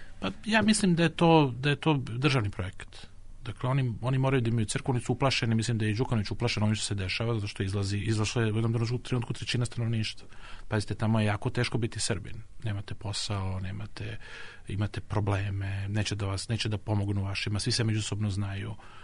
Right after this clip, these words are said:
Pogledajte samo kako su vođe opozicije koji su odustale od opozicionarstva, kako su lepo nagrađene. Svima je ili omogućena neka kupovina ili vraćeno nešto što su nekad neki njihovi stari imali.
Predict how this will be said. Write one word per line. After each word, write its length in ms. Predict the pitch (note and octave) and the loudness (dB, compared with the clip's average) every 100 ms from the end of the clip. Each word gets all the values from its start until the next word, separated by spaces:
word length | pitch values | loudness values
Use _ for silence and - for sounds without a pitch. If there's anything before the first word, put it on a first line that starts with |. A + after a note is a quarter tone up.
| - | -4
Pogledajte 280 | - A#2 A2 | 0 2 2
samo 200 | C3 B2 | 2 2
kako 200 | A#2 B2+ | 2 -2
su 200 | - A#2 - F#2 | -2 -2 -4 -8
vođe 420 | F#2+ G#2+ A#2+ A#2+ | -4 0 0 0
opozicije 460 | G#2+ A#2 B2+ - | 0 0 2 0
koji 140 | G#2 G#2+ | 0 0
su 120 | A2 | 0
odustale 420 | G#2 G#2 A#2+ F#2+ | 0 0 0 0
od 140 | F2 G2+ | -2 -4
opozicionarstva, 580 | G#2+ G2 G2+ G2 G2 | -2 0 0 0 0
kako 120 | G2 G#2 | -2 0
su 140 | G#2 | 0
lepo 240 | G#2 G#2+ | 0 2
nagrađene. 640 | G#2 G2 G2 F#2+ G2 B1+ - - - - | 0 0 -2 -2 -4 -6 -12 -16 -20 -12
Svima 280 | - A2+ A2+ | -4 0 2
je 80 | A2 | 4
ili 120 | A2+ | 4
omogućena 480 | A2 G#2+ A2+ A2+ A2 | 4 4 4 2 2
neka 140 | G#2+ | 2
kupovina 540 | A2 G#2 - G#2+ A2 A2+ | 0 -2 0 2 4 4
ili 260 | A2 A2 F#2 | 4 2 0
vraćeno 440 | A2+ A#2+ - G#2 G2 | 2 4 4 0 2
nešto 280 | F#2+ - G#2 | 0 -2 -4
što 140 | G#2+ | -4
su 120 | - | -2
nekad 240 | G#2 G#2 G2+ | 0 0 -2
neki 240 | G2 G#2+ | -2 -4
njihovi 240 | G#2+ G#2+ | -2 -2
stari 320 | F#2+ G2+ G2 A2+ | -2 -2 -2 -4
imali. 240 | A2+ | -6